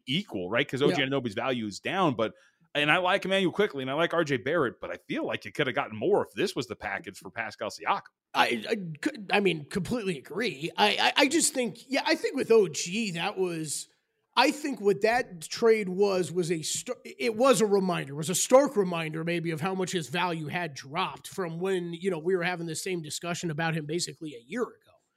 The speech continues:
Speaker 2: So, yeah, I, I think that one I eventually understood from that s-, is from that standpoint. But yeah, <laughs> I think for, you know, if it was a year ago, six months ago, we were having the same kind of discussion, we would have thought that you were getting a whole lot, you were,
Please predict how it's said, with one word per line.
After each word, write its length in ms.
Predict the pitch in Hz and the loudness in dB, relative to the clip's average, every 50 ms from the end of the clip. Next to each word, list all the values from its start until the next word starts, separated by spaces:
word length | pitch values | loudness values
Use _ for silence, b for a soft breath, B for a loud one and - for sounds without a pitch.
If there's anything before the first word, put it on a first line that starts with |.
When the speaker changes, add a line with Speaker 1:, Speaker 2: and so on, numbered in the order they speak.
| _ _ _ _ | _ _ _ _
Speaker 2:
So, 300 | - - 247 233 202 190 | 2 4 6 6 6 4
yeah, 240 | 185 220 240 196 147 B B B B B - | 2 4 4 4 2 B B B B B 6
I, 260 | 330 349 277 - - b b b b b | 6 6 6 4 -2 b b b b b
I 120 | - 233 240 | 0 0 2
think 400 | 240 - 370 339 233 180 160 156 | 4 4 4 4 2 0 -4 -2
that 280 | 202 202 220 226 - | 0 0 0 0 0
one 460 | 214 220 220 220 208 190 190 175 165 160 - _ - | 0 2 2 2 2 0 0 -2 -6 -8 -8 _ -2
I 120 | 196 190 | 0 2
eventually 840 | 190 180 160 151 127 175 202 208 196 - - 208 185 185 180 175 170 156 151 147 - _ 165 | 2 0 0 -2 -2 -2 -2 0 -2 -2 -2 -2 -2 -2 -2 -2 -4 -6 -10 -14 -16 _ -6
understood 800 | 175 185 196 196 170 160 - - - - - - 220 226 240 226 214 | -4 -4 -4 -4 -4 -6 -4 -4 -4 -4 0 4 6 6 6 4 0
from 240 | - 254 247 233 233 | -2 0 0 0 0
that 200 | 240 233 277 254 | 0 -2 -4 -6
s-, 180 | - - - - | -8 -8 -6 -6
is 100 | 226 - | -6 -4
from 180 | 262 262 247 | -2 0 0
that 180 | 247 233 277 - | 2 2 0 0
standpoint. 400 | - 294 285 247 214 285 233 214 | 0 -2 0 0 0 2 4 4
But 140 | 254 254 214 | 4 4 4
yeah, 240 | 202 240 339 - - | 4 4 4 4 2
<laughs> 120 | - - - | 0 0 0
I 100 | 254 - | 0 0
think 260 | - - 370 269 - | 0 -2 -2 -2 -2
for, 180 | - - 311 - - | -4 -8 -8 -2 0
you 100 | 294 233 | 0 2
know, 120 | 175 175 | 2 0
if 100 | 185 233 | -2 -4
it 60 | 285 | -4
was 160 | 262 247 208 | -4 -4 -4
a 60 | 214 202 | -4 -4
year 260 | 175 185 214 277 302 | -4 -6 -6 -6 -4
ago, 180 | 262 220 254 | -2 0 0
six 320 | 254 - - 311 262 226 247 | 0 0 -2 -6 -8 -8 -6
months 240 | 220 247 294 - - | -6 -6 -6 -8 -10
ago, 240 | 240 214 208 202 202 | -8 -6 -6 -4 -4
we 140 | 202 202 208 | -2 -2 -2
were 80 | 208 | -2
having 240 | 202 202 196 202 196 | -2 -2 -4 -6 -6
the 80 | 202 196 | -6 -6
same 280 | - - 202 196 190 | -6 -6 -6 -6 -6
kind 180 | 190 196 190 190 | -6 -8 -8 -8
of 80 | 185 | -8
discussion, 420 | 185 190 - - 196 185 196 190 202 | -10 -10 -10 -10 -10 -10 -10 -10 -12
we 140 | 202 208 208 | -12 -8 -6
would 100 | 220 214 | -6 -6
have 100 | 196 - | -6 -6
thought 260 | - 220 214 214 220 B B B B B B - | -4 -2 -2 -2 -4 B B B B B B 0
that 140 | 196 226 226 226 | 0 0 0 -2
you 140 | 214 226 240 | -6 -6 -4
were 120 | 240 226 | -4 -4
getting 180 | 214 247 247 247 | -4 -4 0 0
a 80 | 240 | 0
whole 200 | 240 233 240 247 | 2 4 2 2
lot, 100 | 240 240 - - | 2 0 -2 -4
you 160 | 208 220 233 | -4 0 2
were, 100 | 240 240 | 2 2